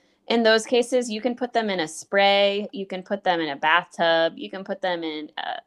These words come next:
you know, a healing ointment or products like you guys were saying. I put 'em in lotions, I put 'em in,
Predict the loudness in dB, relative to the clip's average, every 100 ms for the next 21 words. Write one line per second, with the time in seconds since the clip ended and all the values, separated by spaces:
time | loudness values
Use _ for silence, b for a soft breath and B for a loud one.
0 | _ -6 -4 -4 -6 -6 -2 -2 -2 0
1 | 0 0 -2 -2 0 -2 0 4 6 6
2 | 2 -2 -8 -4 -4 -4 -8 -8 -6 -6
3 | -8 -10 -8 -4 -4 -6 -4 -2 -2 -4
4 | -10 -8 -6 -6 -6 -10 -10 -12